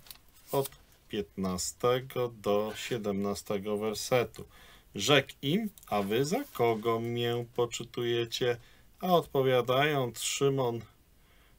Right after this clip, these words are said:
rzekł: "Tyś jest Chrystus, Syn Boga żywego". I odpowiadając, Jezus rzekł mu: "Błogosławionyś, Szymonie, synu Jonasza, bo nie ciało i krew objawiły ci to,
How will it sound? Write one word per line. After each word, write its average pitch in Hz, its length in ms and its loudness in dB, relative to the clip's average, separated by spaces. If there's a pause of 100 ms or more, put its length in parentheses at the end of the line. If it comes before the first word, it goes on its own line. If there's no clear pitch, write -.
(100)
rzekł: 101 840 0 (480)
"Tyś 151 380 2
jest 120 280 2
Chrystus, 131 640 2
Syn 113 360 -2
Boga 101 340 2
żywego". 104 600 -2 (800)
I 226 120 -2
odpowiadając, 117 1120 2
Jezus 107 540 0
rzekł 101 420 -2
mu: 104 140 -2
"Błogosławionyś, 131 1600 0
Szymonie, 107 760 -4
synu 95 380 -2
Jonasza, 123 720 0 (480)
bo 139 120 2
nie 143 240 0
ciało 120 460 4
i 98 160 -4
krew 104 420 -2
objawiły 95 760 -6
ci 104 240 -8
to, 104 260 -4